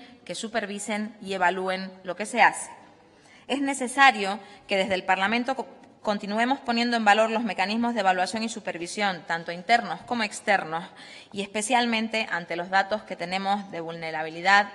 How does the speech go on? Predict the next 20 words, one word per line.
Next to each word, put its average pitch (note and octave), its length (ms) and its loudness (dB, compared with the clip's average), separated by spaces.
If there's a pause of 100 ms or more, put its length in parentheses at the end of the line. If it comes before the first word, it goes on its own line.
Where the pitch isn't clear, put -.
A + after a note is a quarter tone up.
y F3 80 -10
necesidades F3 760 -2
de F3 80 -2
la E3 100 -2
infancia F#3 580 -4
a D#3+ 120 -2
día F3 220 0
de F#3+ 120 2
hoy. G#3 260 2 (800)
La G#3+ 140 4
pobreza C#4 360 0
y D4 60 0
la B3 120 4
precariedad A#3+ 480 4
tienen B3+ 260 -2
en A3 80 -2
Euskadi C#4 480 2
un A#3 100 0
impacto C4 460 0
significativamente A#3 1200 0